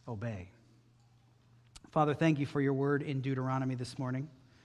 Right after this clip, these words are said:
Thank you for being so patient with us. We think we know so much. We think we know more than you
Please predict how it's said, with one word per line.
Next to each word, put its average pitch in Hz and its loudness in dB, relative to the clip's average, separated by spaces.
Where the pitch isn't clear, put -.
Thank 160 4
you 160 2
for 143 0
being 160 4
so 185 2
patient 147 -2
with 127 -2
us. - -8
We 147 0
think 180 4
we 185 6
know 175 8
so 180 2
much. 139 0
We 139 -4
think 156 2
we 170 6
know 165 6
more 165 6
than 165 2
you 147 4